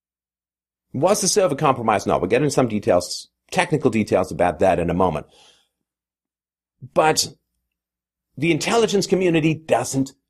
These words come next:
know, right? So if the servers are under control of the government, there may be traces of an attack, if, if there may be access, um, uh, tags on files or something like, there might be some way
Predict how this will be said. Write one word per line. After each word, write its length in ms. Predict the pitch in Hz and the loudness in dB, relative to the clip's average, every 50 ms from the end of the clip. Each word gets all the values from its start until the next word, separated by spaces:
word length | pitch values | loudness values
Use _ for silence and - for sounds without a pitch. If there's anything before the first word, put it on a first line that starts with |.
| _ _ - | _ _ -6
know, 600 | 95 104 107 120 113 92 71 - - - - _ _ _ _ _ _ - | -4 0 2 2 2 2 0 -2 -6 -12 -18 _ _ _ _ _ _ -2
right? 220 | 95 98 110 113 - | 2 2 2 2 2
So 160 | - 135 113 - | 0 2 2 2
if 180 | 175 180 - | 2 0 2
the 80 | - 160 | 0 0
servers 380 | - - 208 208 214 190 170 156 | 2 2 2 2 2 0 0 2
are 100 | 135 127 | 2 4
under 160 | 131 131 135 | 4 4 4
control 380 | - 135 127 - 147 147 156 | 2 2 2 2 2 2 2
of 60 | 160 156 | 2 0
the 60 | 151 | 0
government, 360 | 127 107 95 92 98 90 - | 2 2 2 2 0 0 2
there 80 | 95 92 | 2 4
may 120 | 95 92 | 4 2
be 100 | 90 92 | 0 0
traces 420 | - - 151 147 147 147 139 135 | -2 0 0 2 2 2 0 0
of 80 | 135 127 | 0 0
an 60 | 123 | 0
attack, 420 | 113 - - 127 117 120 113 - - | -2 -2 -2 -4 -2 -2 -2 -2 -4
if, 140 | 90 - - - - - _ _ | -8 -10 -10 -20 -20 -20 _ _
if 180 | - 85 87 80 | -4 -2 0 2
there 80 | 87 92 | 2 2
may 80 | 95 | 2
be 160 | 90 98 - | 2 0 0
access, 540 | - 120 123 120 - 139 117 - - - - | -2 -2 -2 -2 0 0 0 0 0 0 2
um, 460 | 107 95 90 82 82 87 82 78 - _ _ _ _ - - | 2 4 2 2 0 -2 -6 -6 -8 _ _ _ _ -10 -4
uh, 180 | 78 85 85 82 | -2 0 0 0
tags 420 | 82 - - 117 113 117 107 - | -2 -6 -6 -4 -2 -2 0 0
on 120 | 104 95 92 | -2 -2 -2
files 360 | - - 143 139 135 127 - | 0 0 2 2 2 2 0
or 40 | 127 | 0
something 280 | 113 - 120 - - 104 | 0 -2 -2 -2 -2 -4
like, 140 | 107 107 104 | -2 0 0
there 100 | 143 160 | 0 0
might 140 | 190 196 | 0 0
be 80 | - 143 | 0 -2
some 360 | - - - 196 196 180 160 | -2 -2 0 2 2 2 4
way 340 | 151 131 107 95 98 101 - | 2 2 2 0 -4 -6 -6